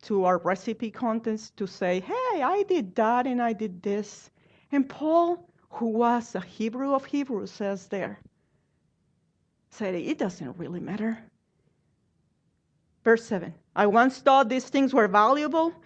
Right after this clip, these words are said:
but now I consider them worthless because of what Christ has done." Bless you. So it is important to notice here that Paul does not only think his past is worthless,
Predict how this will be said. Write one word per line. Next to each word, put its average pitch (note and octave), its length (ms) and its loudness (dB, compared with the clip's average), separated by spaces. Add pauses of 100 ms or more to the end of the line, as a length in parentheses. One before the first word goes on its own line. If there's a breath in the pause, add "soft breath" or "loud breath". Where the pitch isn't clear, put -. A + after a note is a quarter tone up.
(160 loud breath)
but B3+ 140 6
now C4+ 240 8
I D4+ 100 6
consider C#4+ 560 2
them B3+ 240 2
worthless B3+ 560 4
because A#3+ 480 2
of F#3+ 180 0
what F#3+ 240 2
Christ C#4 600 2 (180 soft breath)
has - 360 2
done." E3 440 0 (3000 loud breath)
Bless B3+ 460 0
you. - 60 -18 (680 soft breath)
So C4 220 6
it D4 140 4
is F4+ 160 4
important D#4 540 6
to D4 80 6
notice C4 440 6
here A#3 280 4
that G3 200 2
Paul D#4 280 4
does B3 200 4
not C#4+ 180 6
only C4 260 4
think D4+ 280 2
his - 300 -8
past G4 640 -2
is A3+ 200 -2
worthless, F3 500 0